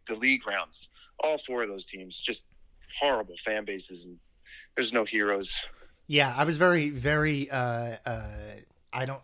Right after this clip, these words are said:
Speaker 2: I don't know what the word for it is, but when, when I discovered that the Dodgers play "I Love L A" by Randy Newman as their victory song every, after every game, like, that made me, I, it's, it's so stu-, like, how stupid could they possibly be?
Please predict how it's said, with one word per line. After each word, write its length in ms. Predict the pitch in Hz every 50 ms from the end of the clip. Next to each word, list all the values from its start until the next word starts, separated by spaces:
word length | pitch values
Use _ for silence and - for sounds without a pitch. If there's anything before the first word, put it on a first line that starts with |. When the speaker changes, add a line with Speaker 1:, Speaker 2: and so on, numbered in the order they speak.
| -
Speaker 2:
I 100 | - 135
don't 120 | 143 160 151
know 100 | 151 139
what 100 | 123 -
the 80 | 120
word 380 | 101 110 117 117 123 120 120 -
for 240 | - 127 117 110 107
it 80 | 107
is, 240 | 110 107 104 104 -
but 300 | - - 123 113 107 107 - -
when, 260 | - 135 131 131 131 139 -
when 140 | 151 143 143
I 80 | 147
discovered 400 | 143 143 - - 170 160 160 147
that 100 | 143 139
the 80 | - 135
Dodgers 640 | 120 - 127 127 135 139 139 120 135 131 123 117 -
play 540 | - - - - 131 127 127 123 123 127 -
"I 120 | - 131 131
Love 320 | 131 131 135 143 131 131
L 200 | 131 123 120 120
A" 200 | 120 120 117 117
by 160 | 110 120 113
Randy 400 | 113 113 123 120 120 120 117 113
Newman 340 | 113 117 120 117 113 113 113
as 140 | 113 117 113
their 140 | 117 110 107
victory 580 | 104 107 120 120 117 - - 110 107 107 107
song 440 | - - - 110 110 107 107 110 117 -
every, 440 | 135 127 120 113 113 113 110 110 113 -
after 300 | 120 117 - - 135 123
every 260 | 123 117 113 120 113
game, 420 | 113 117 113 113 117 113 110 117 117 - - - - - - - - -
like, 220 | 113 113 104 -
that 280 | 123 123 120 120 120 -
made 220 | 123 117 110 110
me, 380 | 113 110 110 107 107 113 - - _ _ _ _ _ _ _ _ _ _ -
I, 240 | 123 123 120 120 120 - -
it's, 480 | 156 147 - - 139 135 131 - - -
it's 200 | 165 156 - -
so 320 | - - - 180 165 160
stu-, 340 | - - - - - 139 143
like, 220 | 143 135 131 123 -
how 280 | - 160 156 156 156
stupid 800 | - - - - - - - - 147 139 123 127 120 113 113 -
could 200 | - 139 131 120
they 100 | 120 117
possibly 580 | - - 117 113 110 107 - 123 107 107 104 101
be? 380 | 107 107 104 104 107 127 -